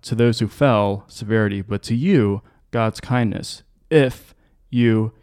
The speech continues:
continue in his kindness. Otherwise, you will also be cut off. And so we have this picture of this olive tree that's, uh, represents God's people. And there are these branches that are not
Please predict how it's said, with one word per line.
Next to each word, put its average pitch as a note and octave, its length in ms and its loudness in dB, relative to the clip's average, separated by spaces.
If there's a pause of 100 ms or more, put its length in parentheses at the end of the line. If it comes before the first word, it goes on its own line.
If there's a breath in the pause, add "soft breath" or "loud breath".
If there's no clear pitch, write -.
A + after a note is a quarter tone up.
(100)
continue G#2+ 680 0
in G#2+ 80 -4
his G2+ 160 -6
kindness. G#2+ 520 -4 (460 soft breath)
Otherwise, G#2+ 640 2
you A2+ 80 -2
will A2 200 0
also C3+ 360 0
be G2+ 320 -6 (400 soft breath)
cut A2 220 -2
off. G2+ 340 -2
And G#2 140 -12
so B2 160 -4
we B2+ 80 -4
have C#3 160 -2
this C3 120 -8
picture C#3 540 -4 (640 soft breath)
of B2 80 -8
this A#2+ 180 -6
olive A#2+ 280 0
tree G2+ 340 -12 (560)
that's, A#2 440 -6 (240)
uh, A2+ 240 -6
represents B2 680 -2 (480 soft breath)
God's A#2 360 -2
people. G#2 520 -8 (300)
And A#2+ 280 -2
there B2+ 140 0
are B2+ 60 0
these B2 460 -4 (540 soft breath)
branches C3+ 640 -2
that A2 200 -2
are A#2 60 -4
not B2 240 0